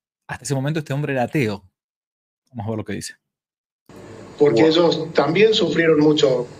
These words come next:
Speaker 2: por el accidente.
Speaker 3: Wow. ¿Y desde el dos mil doce te quedaba pensar en vivir en la silla de ruedas, este, enojado, con angustia, o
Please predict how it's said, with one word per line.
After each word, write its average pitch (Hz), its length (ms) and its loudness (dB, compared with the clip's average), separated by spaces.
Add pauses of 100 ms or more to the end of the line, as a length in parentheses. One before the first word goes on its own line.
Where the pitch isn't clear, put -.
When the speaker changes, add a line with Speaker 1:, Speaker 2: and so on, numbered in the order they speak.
Speaker 2:
por 131 140 0
el 135 100 2
accidente. 135 580 2 (420)
Speaker 3:
Wow. 98 360 4 (460)
¿Y 139 120 2
desde 156 220 4
el 151 120 2
dos 160 140 4
mil 214 220 0
doce 240 400 6 (880)
te 139 140 2
quedaba 156 960 4
pensar 139 460 4
en 147 120 2
vivir 131 260 2
en 143 120 2
la 127 80 4
silla 143 300 0
de 127 180 4
ruedas, 139 560 4
este, 110 600 2
enojado, 147 760 4
con 117 160 2
angustia, 175 680 2
o 208 380 4